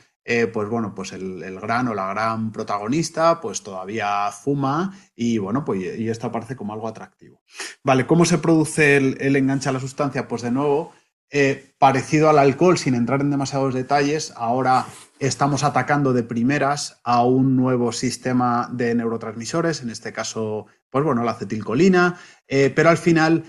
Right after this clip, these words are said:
sí que existe una gran, eh, relación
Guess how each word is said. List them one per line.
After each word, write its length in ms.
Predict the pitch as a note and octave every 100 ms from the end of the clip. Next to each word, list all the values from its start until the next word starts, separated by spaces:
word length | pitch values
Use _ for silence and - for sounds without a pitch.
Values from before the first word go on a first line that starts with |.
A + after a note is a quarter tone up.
| -
sí 460 | - - - D3+ -
que 340 | D3+ D3+ C#3
existe 560 | C#3 - C#3+ C3 - D3
una 360 | - C#3 C#3
gran, 480 | B2+ C3 C3+ C3+ C3+
eh, 300 | - A#2+ A#2+ A#2
relación 760 | C3 C#3 C#3 D#3 D3 C#3+ D3